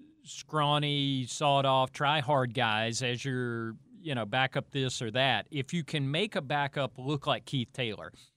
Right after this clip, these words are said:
if you can make a backup defensive end look like Daryl Johnson, all right, now you're getting somewhere. Now you're getting the entire roster more physically where you want it to be.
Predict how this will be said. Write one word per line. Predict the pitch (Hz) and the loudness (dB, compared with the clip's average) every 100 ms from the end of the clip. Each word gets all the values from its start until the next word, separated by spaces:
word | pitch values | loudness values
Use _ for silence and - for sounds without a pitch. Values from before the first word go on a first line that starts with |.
| _ | _
if | 160 165 | -12 -8
you | 147 | -6
can | 156 | -4
make | 143 170 175 | -4 -4 -4
a | |
backup | 147 143 131 139 135 | -2 -2 -2 -6 -6
defensive | 135 - 139 123 131 131 | -8 -4 -4 -4 -4 -4
end | 123 113 104 | -4 -4 -6
look | 135 139 131 | -6 -4 -2
like | 120 104 | -2 -2
Daryl | 117 127 117 | -6 -4 -4
Johnson, | 101 131 139 117 90 85 - _ _ _ | -2 0 0 -2 -8 -14 -18 _ _ _
all | 147 | 2
right, | 135 131 | 2 0
now | 147 185 | -2 -2
you're | 175 | -4
getting | 131 147 156 117 | -4 -2 -2 -2
somewhere. | 104 117 104 104 95 | -6 -10 -8 -6 -4
Now | 110 151 | 0 2
you're | 180 165 | 0 -2
getting | 135 156 139 | -2 -2 -2
the | 127 | -2
entire | 113 120 135 123 | -4 -4 -2 -2
roster | 107 123 139 - 127 113 | 0 0 0 -2 -4 -4
more | 120 120 113 | -4 -4 -6
physically | - - 247 185 175 139 135 123 | -8 -8 -4 -2 -2 -4 -6 -6
where | 117 139 | -4 -4
you | 127 120 | -4 -4
want | 120 123 | -4 -6
it | 113 | -8
to | 127 | -8
be. | 143 156 120 | -4 -2 -4